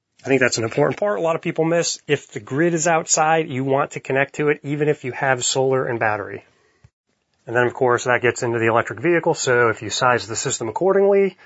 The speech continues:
potentially you could drive your vehicle for free,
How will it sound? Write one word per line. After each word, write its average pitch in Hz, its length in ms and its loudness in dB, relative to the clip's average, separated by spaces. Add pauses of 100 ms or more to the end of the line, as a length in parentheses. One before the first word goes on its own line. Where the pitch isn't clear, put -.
(200)
potentially 127 520 0
you 117 80 0
could 117 100 -12
drive 113 300 2
your 104 80 0
vehicle 110 400 0
for - 120 -14
free, 143 400 0